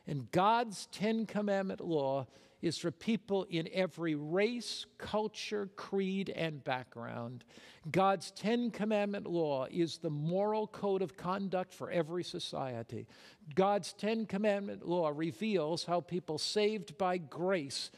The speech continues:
respond to him in loving obedience. You know, when you look at the Ten Commandment law itself, and you see its introduction, you see that the Ten Commandment law really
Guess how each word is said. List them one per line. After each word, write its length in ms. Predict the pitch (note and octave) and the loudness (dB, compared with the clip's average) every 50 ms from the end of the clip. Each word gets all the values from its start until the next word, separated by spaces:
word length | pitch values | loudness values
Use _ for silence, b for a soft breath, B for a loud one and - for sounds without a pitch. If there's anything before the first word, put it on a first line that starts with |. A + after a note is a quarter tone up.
| B B B B | B B B B
respond 760 | D3+ D3+ D3 C3+ - - - - F#3+ F3+ F3 F3 F#3 F#3 E3 | -2 -2 -2 -2 -2 -4 -2 0 2 2 2 2 0 -2 -2
to 120 | E3+ E3+ | -2 -2
him 380 | C#3+ C3+ E3+ D#3 B2 A2+ A2+ G#2+ - b b b b b | -2 0 0 -2 -2 -2 -6 -8 -12 b b b b b
in 140 | b D#3+ C#3 | b -4 -2
loving 380 | C#3+ C#3 D#3 D3+ C3 C#3 C3+ B2+ | 2 2 2 2 0 -2 -6 -6
obedience. 760 | C3 C3 A#2 C#3+ D3 C3+ A#2+ A2+ G#2 G#2+ A2+ A2+ - - - B B B B B B B B B | -6 -4 -2 0 0 0 -2 -4 -8 -8 -8 -8 -8 -8 -10 B B B B B B B B B
You 80 | G#3+ | 2
know, 100 | A#3 C#4 | 4 4
when 140 | C#4 C4+ B3 | 4 2 0
you 140 | A3+ A3+ A3+ | 0 0 0
look 240 | A3 A3+ C#4 C#4+ - | 2 0 0 0 0
at 120 | B3+ - | -4 -2
the 80 | - G3+ | -2 -2
Ten 320 | - - G3 A3 A3 G#3 | 0 2 2 4 4 2
Commandment 520 | - E3+ F3 F#3 F#3 F3 E3+ E3 D#3 - - | 0 0 0 2 2 2 2 -2 -4 -4 -2
law 200 | D#3 E3 E3 D3+ | 0 2 2 2
itself, 840 | - D3+ C#3 - - - - - E3 C3+ G2 G2 - - - - - _ _ _ - | 0 -2 -6 -6 -6 -4 0 0 0 0 0 -4 -12 -18 -20 -20 -20 _ _ _ -4
and 160 | E3+ E3 E3 | -2 -2 0
you 80 | E3 D#3 | 0 0
see 260 | - - - A3+ A3+ | -2 -2 0 2 2
its 160 | G#3+ A3 - | 2 0 0
introduction, 1040 | G#3+ G3+ F#3 F3+ - E3 E3 C3 - F#3+ F#3+ F#3 - - - - C3+ B2+ - C3+ C#3 | -4 -2 -2 -2 -2 -4 -4 2 2 2 2 2 -2 -8 -10 -10 -10 -10 -10 -8 -6
you 160 | E3 E3 E3 | -4 -4 -4
see 240 | D#3 - - A#3+ A#3 | -4 -4 -4 -4 -4
that 200 | G3+ G3 F3+ - | -2 -4 -4 -4
the 80 | - | -6
Ten 320 | D#3+ - F#3 F#3+ G3+ G3 F#3 | -4 -2 0 0 0 -2 -4
Commandment 440 | - F3 F3+ F3+ F3 E3 D#3 - - | -4 -2 -2 -2 -2 -2 -4 -6 -2
law 260 | D3+ D#3+ D#3 D#3 D#3 D3+ | 0 2 2 2 0 0
really 500 | D3+ D3+ F3 G3+ G#3 G3 G3 F#3+ F3+ | -2 -4 -2 0 2 2 2 2 0